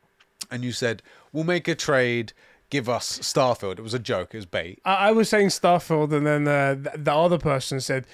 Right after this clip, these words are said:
Speaker 2: "Well, t-, if you give us Spider-Man, we'll give,
Speaker 1: That's right.
Speaker 2: we'll
Speaker 1: They
Speaker 2: give you
Speaker 1: said,
Speaker 2: Starfield."
Speaker 1: so you were in a re-, reasonable discussion with somebody, and they said, "Look, give us Spider-Man, we give you Starfield. That's a fair trade."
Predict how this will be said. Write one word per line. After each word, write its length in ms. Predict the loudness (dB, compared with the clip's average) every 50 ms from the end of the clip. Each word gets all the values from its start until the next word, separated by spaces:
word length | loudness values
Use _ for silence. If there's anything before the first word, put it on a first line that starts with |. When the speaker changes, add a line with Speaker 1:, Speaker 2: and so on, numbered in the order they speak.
| -20 -20 _ 0
Speaker 2:
"Well, 160 | 0 0 0
t-, 100 | 0 -4 -6 -2
if 60 | 0
you 100 | 0 2
give 200 | 2 2 4 4 2
us 60 | 2 0
Spider-Man, 680 | 0 2 4 4 4 4 4 2 2 2 2 2 2
we'll 140 | 0 0 0
give, 360 | 0 0 0 0 0 0 0
Speaker 1:
That's 280 | 0 -2 -2 -2 -4 -6
right. 140 | -6 -6 -8 _ -18 _ -2
Speaker 2:
we'll 200 | 0 2 4 4
Speaker 1:
They 100 | 6 6
Speaker 2:
give 100 | 6 6
you 40 | 4 4 4
Speaker 1:
said, 120 | 2 2 4
Speaker 2:
Starfield." 580 | 4 2 2 2 -2 -6 -6 -6 -6 -8 -6 -4
Speaker 1:
so 100 | -4 -2
you 160 | -2 -2 -2
were 100 | -2 -2
in 100 | -2 -2
a 100 | -2 -2 -4
re-, 260 | -6 -8 -10 -10 -10 -6
reasonable 340 | -4 -4 -2 -2 -2 -4 -4
discussion 480 | -6 -4 -2 -2 -2 -2 -2 -8 -12
with 80 | -12 -12
somebody, 240 | -12 -12 -12 -12 -10
and 120 | -6 -2 -2
they 100 | -2 0
said, 220 | 0 0 -2 -2
"Look, 260 | -4 -8 -12 _ -20 _ _ _ _ _ _ _ _ _ _ _ _ _ _ _ _ _ _ _ _ _ _ _ _
give 120 | -2 -2 -2
us 80 | -2
Spider-Man, 560 | 0 2 2 2 2 2 -2 -4 -4 -4 -4
we 120 | -4 -4 -2
give 140 | -2 -2 -2
you 60 | -4
Starfield. 560 | -2 -2 0 -2 0 -2 -2 -4 -4 -4 -4
That's 260 | -4 -4 -4 -4 -4 -4
a 60 | -2
fair 180 | -2 -2 -2
trade." 280 | 0 -2 -2 -2 -2 -6